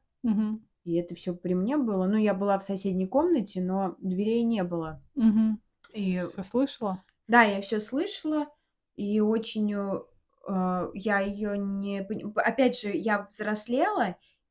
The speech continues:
Speaker 2: и я как будто всё больше и больше понимала, что это не норм. И
Speaker 1: Мгм.
Speaker 2: что это вообще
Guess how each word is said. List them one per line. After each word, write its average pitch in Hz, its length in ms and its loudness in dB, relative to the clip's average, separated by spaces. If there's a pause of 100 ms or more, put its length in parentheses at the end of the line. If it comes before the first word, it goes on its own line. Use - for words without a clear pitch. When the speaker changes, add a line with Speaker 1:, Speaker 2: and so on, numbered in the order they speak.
(200)
Speaker 2:
и 214 80 -2
я 214 500 2
как 208 220 -10
будто 214 240 -4
всё - 200 -4
больше 240 540 0
и - 20 2
больше 226 480 0
понимала, 208 540 -2
что - 200 -8
это 202 220 -8
не 202 200 -4
норм. 196 560 -6 (520)
И 233 100 2
Speaker 1:
Мгм. - 20 -4
Speaker 2:
что - 240 -8
это 190 320 -4
вообще 185 460 -4